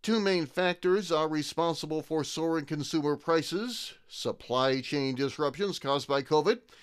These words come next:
and the extraordinary amount of stimulus money Congress delivered to American households. The Fed can't fix the supply problem,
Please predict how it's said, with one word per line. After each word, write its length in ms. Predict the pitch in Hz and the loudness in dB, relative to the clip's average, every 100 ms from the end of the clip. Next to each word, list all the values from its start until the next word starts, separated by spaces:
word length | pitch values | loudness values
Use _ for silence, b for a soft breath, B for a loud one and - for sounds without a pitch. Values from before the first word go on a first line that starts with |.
| B B B B - | B B B B -2
and 540 | 185 185 180 175 160 - | 2 4 4 0 -6 -6
the 160 | - 175 | -2 0
extraordinary 760 | 156 - - 190 180 170 165 156 | 0 -4 2 2 2 2 2 2
amount 240 | 143 143 | 2 2
of 100 | 139 | 0
stimulus 540 | - - 240 202 180 - | -2 -2 -2 0 -2 0
money 240 | 160 160 | 0 0
Congress 720 | 143 160 156 139 139 - - - | 0 0 0 2 0 -2 -8 -4
delivered 560 | - 151 139 135 135 120 - | 0 2 4 2 0 -4 -12
to 160 | - 139 | -4 0
American 420 | 123 123 120 117 | 2 2 2 0
households. 680 | 113 123 117 107 87 - - _ b b b b b b b b b b _ _ - | 2 0 0 -4 -6 -10 -14 _ b b b b b b b b b b _ _ -4
The 100 | 135 | 2
Fed 340 | 220 240 170 | 6 6 6
can't 260 | 175 190 - | 2 0 0
fix 240 | 180 170 | -2 -2
the 140 | 147 | -4
supply 420 | 131 135 143 151 143 | -4 -4 0 2 2
problem, 560 | 113 104 98 101 98 | 0 -2 -2 -6 -8